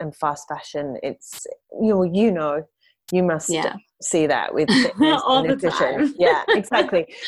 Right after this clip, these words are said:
Speaker 1: And we're, and look,
Speaker 2: All the
Speaker 1: you know,
Speaker 2: time.
Speaker 1: it's like we need to teach people that it's, it's more about long-term sustainability. That's what works. It's not about, like,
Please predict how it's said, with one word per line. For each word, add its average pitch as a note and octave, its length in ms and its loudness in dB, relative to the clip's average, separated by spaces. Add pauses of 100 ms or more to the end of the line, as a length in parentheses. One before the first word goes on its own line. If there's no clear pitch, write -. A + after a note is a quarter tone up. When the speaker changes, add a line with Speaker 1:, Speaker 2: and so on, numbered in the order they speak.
(160)
Speaker 1:
And A3+ 120 4
we're, B3+ 180 6
and B3+ 200 6
look, B3 160 6
Speaker 2:
All A3 200 -12
the G#3 100 -2
Speaker 1:
you B3 100 6
know, B3 160 6
Speaker 2:
time. G#3 180 6
Speaker 1:
it's - 140 -8
like G#3 360 4
we G#3 120 4
need G#3 260 4
to F#3+ 140 2 (100)
teach - 840 2 (1600)
people G3 400 6
that C#3+ 420 2 (100)
it's, - 560 -2
it's F#3 320 2
more F#3+ 360 4
about F3 500 2
long-term F3 920 0
sustainability. D#3+ 1000 0
That's D3+ 380 0
what D#3 200 -2
works. C#3 560 0
It's - 180 -8
not D#3+ 180 0
about, D3+ 440 0
like, A2 280 0